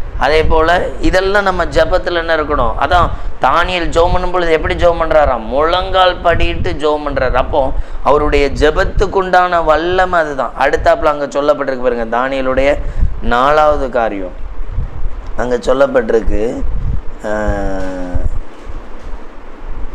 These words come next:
இருபத்திரெண்டாவது வசனம் வாசிக்கிறேன். "சிங்கங்கள்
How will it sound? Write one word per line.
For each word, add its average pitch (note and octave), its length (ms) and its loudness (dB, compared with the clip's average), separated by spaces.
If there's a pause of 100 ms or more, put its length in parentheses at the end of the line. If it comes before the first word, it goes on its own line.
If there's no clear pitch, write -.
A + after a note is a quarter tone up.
(200)
இருபத்திரெண்டாவது C#3+ 800 4
வசனம் A#2+ 480 -2
வாசிக்கிறேன். A#2 520 0 (640)
"சிங்கங்கள் F3+ 720 2